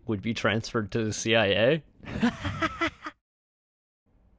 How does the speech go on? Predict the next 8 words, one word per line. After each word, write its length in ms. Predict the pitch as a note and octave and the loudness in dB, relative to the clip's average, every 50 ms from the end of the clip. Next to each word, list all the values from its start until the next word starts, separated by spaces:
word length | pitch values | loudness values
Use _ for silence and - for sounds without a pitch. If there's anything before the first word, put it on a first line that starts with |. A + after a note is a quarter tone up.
| _ - | _ 2
And 520 | C3+ C3+ C3+ C3+ C3 C3 B2+ B2+ - C3+ - | 4 6 6 6 6 4 2 0 -4 0 4
basically 460 | - D3+ D#3+ D#3+ F3+ F3 - E3 D3 | 6 6 6 6 4 4 4 4 4
when 260 | B2+ B2 C3 C3 C3+ | 6 6 6 6 8
that 220 | C#3 C3+ B2+ A#2 A2 | 8 8 6 6 6
happened, 400 | A#2 A#2 A#2+ - C3 A#2 A2+ G#2 | 6 4 6 4 2 2 4 4
that 180 | A2 A2 - | 2 2 2
kicks 300 | - - B2 A2+ - - | 2 0 0 0 2 2
off 320 | A2+ G#2+ A2 A#2 A2+ - | 4 4 4 4 2 0